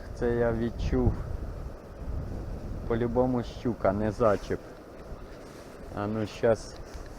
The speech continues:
може, доловлю. Ти ба, ця блешня навіть дужче подобається, ніж спінек спайк.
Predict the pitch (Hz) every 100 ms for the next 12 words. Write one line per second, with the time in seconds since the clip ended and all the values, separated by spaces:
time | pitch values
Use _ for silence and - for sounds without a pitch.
0 | - - - - 110 98 113 104 110 113
1 | 117 110 110 107 - - - - - -
2 | - - - - - - - - 120 123
3 | 117 127 123 - - - - - - -
4 | - - - 117 120 131 - - 135 131
5 | 127 127 127 123 - - - - - -
6 | - - - 117 127 - - 131 - 127
7 | 123 117 107 107 107 - 110 107 110 104
8 | - - - - - 113 107 104 - -
9 | 113 98 98